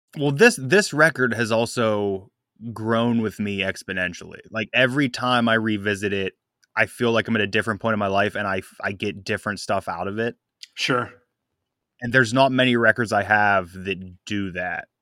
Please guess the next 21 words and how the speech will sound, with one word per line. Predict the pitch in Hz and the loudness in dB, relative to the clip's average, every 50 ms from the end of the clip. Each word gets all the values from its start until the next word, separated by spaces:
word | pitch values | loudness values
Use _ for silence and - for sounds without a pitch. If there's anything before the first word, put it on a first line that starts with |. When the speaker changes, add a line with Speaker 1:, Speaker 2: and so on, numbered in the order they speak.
| _ _ _ _ - | _ _ _ _ -8
Speaker 1:
'Cause, | - 123 123 120 113 101 - _ _ _ _ _ - | -2 2 2 2 2 0 -6 _ _ _ _ _ -2
I | 123 131 | 0 2
mean, | 127 120 117 - | 2 2 2 0
realistically, | - 135 151 165 160 185 196 - 143 123 | -2 0 2 4 4 4 2 4 2 2
whenever | 110 117 117 127 143 139 131 131 131 | 4 4 4 4 4 2 2 2 2
I, | 123 127 123 107 - - | 2 2 0 0 -4 -6
like, | 113 113 113 - | -4 -4 -4 -6
first | - - - - 131 127 127 131 127 - - - - - - _ _ _ _ _ _ _ _ _ _ _ _ - | -8 -20 -8 -2 0 2 2 2 0 -2 -6 -12 -14 -16 -20 _ _ _ _ _ _ _ _ _ _ _ _ -2
was | 123 131 117 120 | 0 2 4 4
introduced | 127 120 110 101 95 120 131 156 165 - - | 4 4 4 2 2 2 2 4 2 0 -2
to | 123 107 | -4 -2
Endless | 110 107 101 101 - - | -2 -2 -4 -4 -6 -6
Mike, | 98 95 95 95 101 | -4 -4 -2 0 0
I | 101 | 0
wasn't | 110 113 113 127 120 113 110 117 | 0 2 4 2 2 2 2 0
listening | 123 123 - 110 101 92 | 0 0 -2 -4 -4 -4
to | - 98 | -6 -6
this | 95 95 - | -6 -6 -4
kind | - 101 98 | -2 -2 -2
of | 95 | -2
music | 98 95 87 90 87 80 - | -2 -4 -6 -8 -10 -12 -14